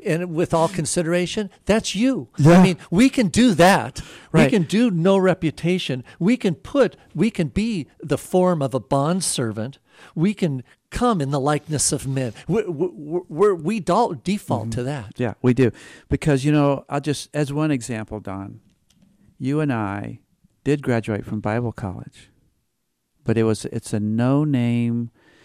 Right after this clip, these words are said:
Speaker 2: no one's ever heard of it, Bible college.
Speaker 1: Local
Speaker 2: Just a
Speaker 1: church
Speaker 2: little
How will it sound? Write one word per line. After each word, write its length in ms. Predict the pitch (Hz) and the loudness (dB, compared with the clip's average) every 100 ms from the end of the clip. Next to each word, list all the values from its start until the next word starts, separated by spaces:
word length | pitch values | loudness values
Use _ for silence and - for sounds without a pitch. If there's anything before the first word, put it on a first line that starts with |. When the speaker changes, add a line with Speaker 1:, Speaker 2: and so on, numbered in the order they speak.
| _ _ - | _ _ -6
Speaker 2:
no 180 | 120 131 | 0 2
one's 200 | 151 147 | 2 2
ever 220 | 147 151 | 0 0
heard 280 | 117 120 117 | 0 0 2
of 200 | 110 113 | 0 -2
it, 180 | 117 - _ _ _ _ _ _ - | -4 -6 _ _ _ _ _ _ -4
Bible 260 | 104 101 | -2 -4
college. 240 | - 113 139 | -6 -6 0
Speaker 1:
Local 760 | 156 165 170 185 190 190 196 _ _ _ _ _ _ | 4 4 2 0 0 -2 -8 _ _ _ _ _ _
Speaker 2:
Just 260 | - 131 - | 0 0 0
a 40 | |
Speaker 1:
church 500 | 120 139 165 165 - | 0 2 2 0 -8
Speaker 2:
little 40 | - | -2